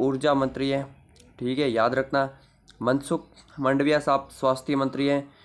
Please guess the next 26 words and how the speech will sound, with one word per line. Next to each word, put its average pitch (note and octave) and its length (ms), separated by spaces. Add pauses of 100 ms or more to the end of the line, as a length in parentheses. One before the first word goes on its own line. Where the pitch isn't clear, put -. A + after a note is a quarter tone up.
(200)
और A#2 100
राजनाथ A#2+ 360
सिंह D3+ 320
रक्षा A#2 360
मंत्री B2+ 340
हैं। B2+ 200 (600)
सु-, D#3+ 280
सारे D#3+ 280
के E3+ 100
सारे D3+ 280
कैबिनेट D3 480
की - 80
लिस्ट C3+ 320
जो C#3 100
है C3 60
मैंने B2+ 260
अपडेट D3+ 420
करके B2+ 300
एग्जाम B2 360
तक B2 80
की A#2+ 140
वेबसाइट A2 380
पर A#2+ 140
डाल G#2 300
दी C#3 120
है, D3+ 140